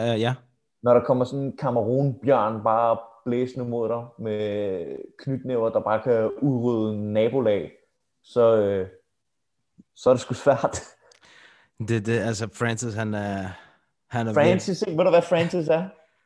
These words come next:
Speaker 1: Hvad er han?
Speaker 2: Francis, han er den figur i Tekken, som man ikke må vælge, fordi den er så overpowered.
Speaker 1: Den er helt overpowered.
Speaker 2: Jo, han er helt overpowered.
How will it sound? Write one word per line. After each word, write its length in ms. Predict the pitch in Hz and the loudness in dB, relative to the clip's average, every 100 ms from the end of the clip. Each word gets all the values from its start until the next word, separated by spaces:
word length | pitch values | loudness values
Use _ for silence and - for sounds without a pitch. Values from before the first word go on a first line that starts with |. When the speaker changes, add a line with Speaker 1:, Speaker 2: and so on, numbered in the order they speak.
| _ _ _ _ _ _ - | _ _ _ _ _ _ -2
Speaker 1:
Hvad 160 | 117 | 0
er 60 | 104 | 2
han? 120 | 107 | 2
Speaker 2:
Francis, 340 | 139 151 170 156 | 2 2 0 -4
han 140 | 147 | 0
er 60 | 151 | 2
den 240 | 165 151 | 2 -2
figur 280 | 151 135 147 | -2 0 0
i 120 | 135 | 0
Tekken, 460 | 131 127 127 135 135 | -2 -2 -2 -4 -6
som 140 | 123 | -4
man 140 | 117 | -2
ikke 140 | 120 127 | -2 -4
må 60 | |
vælge, 360 | 110 110 113 120 | -2 -2 0 -2
fordi 220 | 110 110 | -4 -6
den 120 | 98 | -4
er 100 | 107 | -4
så 120 | 104 95 | -2 -2
overpowered. 680 | 104 101 - 90 87 123 | -2 -4 -4 -4 -2 2
Speaker 1:
Den 100 | 127 | 2
er 40 | 127 | 2
helt 320 | 147 139 139 | 2 2 2
overpowered. 840 | 127 120 117 - - 117 110 - 147 _ _ _ 151 | -2 -2 -2 -10 -8 -6 -6 -8 -12 _ _ _ 0
Speaker 2:
Jo, 160 | 156 | 2
han 180 | 151 143 | 4 2
er 40 | |
helt 200 | 165 196 | 4 4
overpowered. 580 | 165 127 120 120 104 101 | 4 4 2 0 0 0